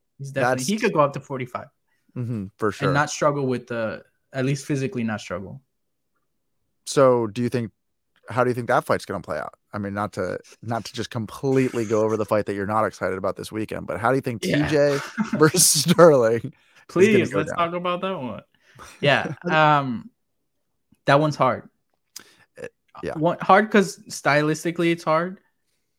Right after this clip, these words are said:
Speaker 1: Uh, it's hard 'cause they're both some of my favorite fighters.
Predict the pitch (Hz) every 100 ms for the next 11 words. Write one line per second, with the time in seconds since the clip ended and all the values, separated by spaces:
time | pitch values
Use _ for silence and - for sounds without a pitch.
0 | _ _ _ _ _ _ - 110 101 73
1 | 50 - _ - 147 160 156 160 135 147
2 | 147 143 135 143 143 143 139 131 123 127
3 | 131 120 123 123 131 160 -